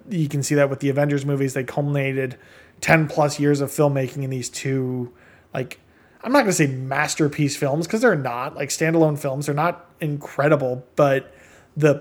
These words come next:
payoff, like, the build and payoff from that.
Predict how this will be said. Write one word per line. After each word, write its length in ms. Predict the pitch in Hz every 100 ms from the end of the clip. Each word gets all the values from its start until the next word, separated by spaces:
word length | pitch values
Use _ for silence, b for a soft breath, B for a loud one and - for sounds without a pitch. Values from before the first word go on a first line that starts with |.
| -
payoff, 720 | - 190 175 117 90 - -
like, 140 | 139
the 80 | 143
build 400 | - 156 170 160
and 120 | 139
payoff 420 | 120 147 135 123 -
from 200 | 131 131
that. 320 | 107 104